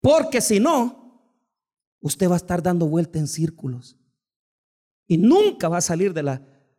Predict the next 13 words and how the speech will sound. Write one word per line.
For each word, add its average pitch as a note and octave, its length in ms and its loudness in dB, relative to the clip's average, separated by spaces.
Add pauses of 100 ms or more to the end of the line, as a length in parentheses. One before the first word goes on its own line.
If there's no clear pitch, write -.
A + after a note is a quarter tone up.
del D3+ 180 -2
desierto. C#3+ 600 -6 (1200)
Cuarenta G#3+ 680 2
años F3+ 220 2
en D3 120 2
el C#3+ 120 0
desierto. C#3+ 520 -10 (1200)
Cuarenta F3+ 600 -2
años. D3 460 -8 (1800)
Mire, E3+ 380 4 (1700)
nada B3 360 2
cuesta G#3 540 -2 (460)
casarse D3+ 680 -4